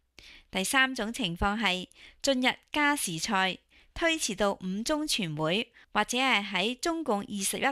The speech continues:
大決出勝負。旅美時事評論員張天亮二十二號喺海外 X 平台分析認為，中央全會嘅安保工作通常係由中央警衛局負責，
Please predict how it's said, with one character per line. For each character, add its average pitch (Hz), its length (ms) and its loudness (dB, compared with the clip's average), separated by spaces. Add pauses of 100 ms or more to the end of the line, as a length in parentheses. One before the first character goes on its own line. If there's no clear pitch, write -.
(100)
大 180 220 2
決 214 340 -4
出 285 160 0
勝 202 300 -2
負。 185 340 -4 (540)
旅 233 200 2
美 277 260 4
時 202 220 -4
事 220 160 -2 (100)
評 180 260 -4
論 190 100 -2
員 196 320 0 (100)
張 302 240 2
天 294 240 -4
亮 190 240 2 (120)
二 214 100 -4
十 196 100 0
二 202 280 -6
號 190 280 0
喺 196 280 -2
海 220 240 -2
外 202 340 -2 (460)
X - 240 -4
平 165 240 -8
台 - 320 -6
分 277 160 2
析 - 100 -4
認 180 260 -4
為， 170 320 -4 (280)
中 359 220 0
央 339 220 2
全 170 380 -2
會 170 180 -2
嘅 240 160 0 (160)
安 294 280 0
保 185 180 0
工 262 240 -4
作 208 220 0 (320)
通 349 220 -2
常 202 200 0
係 185 120 -2
由 160 300 -2 (140)
中 311 300 -2
央 285 260 2
警 196 260 -4
衛 202 200 0
局 175 260 -6 (160)
負 170 200 -6
責， 180 280 -2